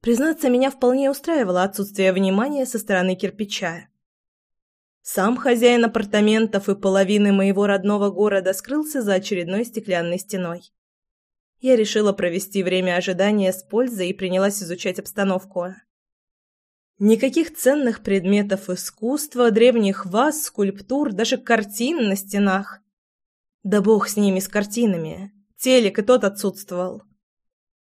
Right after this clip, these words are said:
Зато имелся длинный и узкий изогнутый футляр, накрытый прозрачным стеклянным коробом. Вся эта конструкция разместилась на подставке и, разумеется, привлекла моё внимание.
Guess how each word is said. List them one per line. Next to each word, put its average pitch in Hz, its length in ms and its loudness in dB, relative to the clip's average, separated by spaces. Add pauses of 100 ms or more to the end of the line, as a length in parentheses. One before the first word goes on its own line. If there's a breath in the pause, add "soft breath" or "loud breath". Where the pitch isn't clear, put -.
(140)
Зато 247 340 2
имелся 247 520 2
длинный 269 680 0
и 226 260 -4
узкий 202 680 -4
изогнутый 185 600 0
футляр, 190 580 -2
накрытый 196 500 -2
прозрачным 202 760 -2
стеклянным 190 720 -2
коробом. 185 680 0 (960)
Вся - 180 -2
эта 262 160 4
конструкция 208 720 0
разместилась 208 600 0
на 190 100 0
подставке 247 760 -2
и, 247 40 2
разумеется, 202 560 0
привлекла 185 500 -2
моё 190 240 0
внимание. 185 760 0